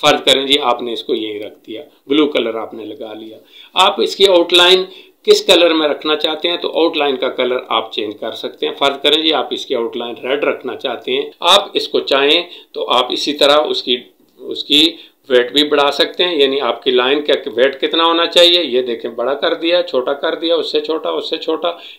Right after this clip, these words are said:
कितना रखना चाहते हैं वो आपकी मर्ज़ी। और इसके अलावा आप इसको डैशों में भी कन्वर्ट कर सकते हैं, यानी आप, आप जिस,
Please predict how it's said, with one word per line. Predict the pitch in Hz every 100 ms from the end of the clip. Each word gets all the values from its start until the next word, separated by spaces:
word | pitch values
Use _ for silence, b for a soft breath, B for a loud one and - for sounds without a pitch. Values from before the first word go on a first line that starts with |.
| _
कितना | 196 202 202
रखना | 135 - 113
चाहते | 110 127 -
हैं | 151 175
वो | 110
आपकी | 117 - -
मर्ज़ी। | 143 143 147
और | 175 175
इसके | 190 -
अलावा | 180 135 123 143 170 B B -
आप | 156 156
इसको | - 165
डैशों | 156 104 - 123
में | 123
भी | 139
कन्वर्ट | 147 151 147 151
कर | - 156
सकते | - 147 -
हैं, | 165
यानी | 147 139 139
आप, | 127 127 - -
आप | 131 147 123
जिस, | 143 165 -